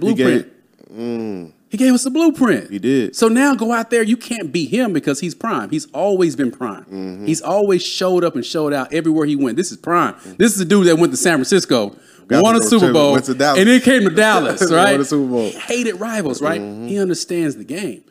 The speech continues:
Speaker 2: So why can't we pick the game up? Why we gotta put the man down when he's literally handing us the game?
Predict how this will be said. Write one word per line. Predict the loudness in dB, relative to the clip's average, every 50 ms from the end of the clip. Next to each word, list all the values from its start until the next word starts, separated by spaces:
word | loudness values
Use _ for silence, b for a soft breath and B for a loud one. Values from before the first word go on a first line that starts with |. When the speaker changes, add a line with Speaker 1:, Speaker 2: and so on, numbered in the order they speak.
| b b b b b
Speaker 2:
So | -4 -2
why | 0 0 0 -2 -4
can't | -4 -4 -4
we | -4 -4
pick | -2 -2 -4 -4 -4
the | -6
game | -4 -2 -2 0 0 -2 -2
up? | -6 -6 -6
Why | -4 -2 -2
we | -2
gotta | -2 -4 -6 -6
put | -6 -8 -8
the | -4
man | -2 -2 -2 -2 -2 -2
down | -2 -4 -4 -4 -6 -6
when | -6 -6
he's | -6 -6 -2
literally | -2 0 0 0 -2 -4
handing | -6 -6 -6 -6 -6
us | -8 -10
the | -10 -12
game? | -12 -12 -12 -14